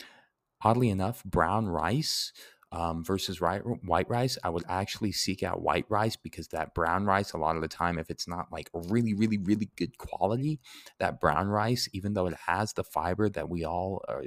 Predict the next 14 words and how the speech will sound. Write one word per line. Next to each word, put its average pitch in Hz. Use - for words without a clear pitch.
we 90
talk 87
about, -
like, -
"Oh, 98
we 90
gotta -
get 92
more 80
fiber." 101
Well, 151
maybe 151
you 113
can 98